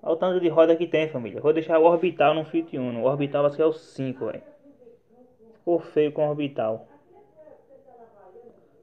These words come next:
É, vou deixar o jogo de roda do Fiat Uno original, né, velho?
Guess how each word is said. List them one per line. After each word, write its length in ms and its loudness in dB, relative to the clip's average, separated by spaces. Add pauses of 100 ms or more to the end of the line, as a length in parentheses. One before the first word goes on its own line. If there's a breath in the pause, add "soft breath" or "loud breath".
(280)
É, 100 -6
vou 80 0
deixar 200 2
o 40 4
jogo 160 6
de 60 6
roda 220 8
do 100 4
Fiat 200 -6
Uno 160 -2
original, 540 -2
né, 80 -2
velho? 200 -12